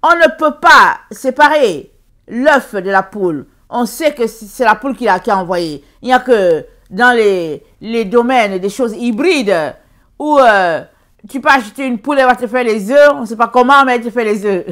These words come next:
<laughs> Excusez-moi. <laughs> Mais, mais avec Dieu, <laughs> il n'y a pas les choses hybrides. Dieu a conçu les choses d'une manière et ça doit marcher d'une manière.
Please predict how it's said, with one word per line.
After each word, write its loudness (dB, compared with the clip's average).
<laughs> -18
Excusez-moi. -8
<laughs> -20
Mais, -4
mais 0
avec 0
Dieu, 0
<laughs> -14
il -14
n'y -4
a 0
pas -4
les -2
choses -2
hybrides. -4
Dieu -10
a 2
conçu -4
les 0
choses -4
d'une -8
manière -4
et -2
ça -8
doit -4
marcher -6
d'une -8
manière. -12